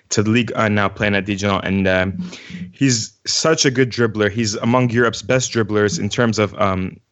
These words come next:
successful dribbles, in terms of percentages. He's very rarely dispossessed of the ball,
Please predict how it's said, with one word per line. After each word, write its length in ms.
successful 640
dribbles, 480
in 260
terms 220
of 80
percentages. 560
He's 140
very 240
rarely 260
dispossessed 560
of 100
the 80
ball, 300